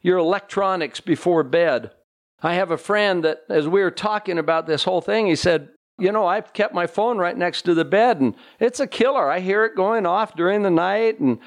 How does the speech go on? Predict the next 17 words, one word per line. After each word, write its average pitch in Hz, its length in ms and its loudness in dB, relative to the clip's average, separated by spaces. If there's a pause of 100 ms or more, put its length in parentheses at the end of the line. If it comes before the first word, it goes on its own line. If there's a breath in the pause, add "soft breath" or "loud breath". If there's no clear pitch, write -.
(360 loud breath)
and 160 120 0
occasionally 214 760 0
I'll 175 140 2
get 180 180 0
a 170 80 2
call." 190 640 -2 (360 loud breath)
So 190 580 0
just 240 300 -2
settle 269 380 2
everything 220 500 0
down 190 320 0
the 160 100 0
night 196 300 -2
before. 165 540 0
Clear 220 500 0
any 226 220 2
important 196 640 -2